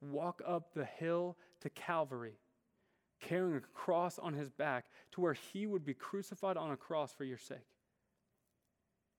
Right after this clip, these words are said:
to where Jesus would drink the cup of God's wrath, where he would experience the wrath of God for all the brokenness in your life,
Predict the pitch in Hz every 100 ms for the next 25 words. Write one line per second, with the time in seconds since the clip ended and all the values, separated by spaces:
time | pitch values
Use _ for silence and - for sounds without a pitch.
0 | _ _ - 180 165 131 151 202 190 -
1 | 170 139 - - _ 156 143 151 190 208
2 | - 151 - 175 196 - 160 131 156 147
3 | 127 127 143 135 107 - _ _ _ _
4 | _ _ _ _ _ _ _ _ _ _
5 | _ 156 - - 196 202 180 143 - -
6 | 185 - - 196 196 196 196 - - -
7 | 156 151 185 190 156 160 156 156 - 165
8 | 175 139 156 160 170 156 165 135 131 120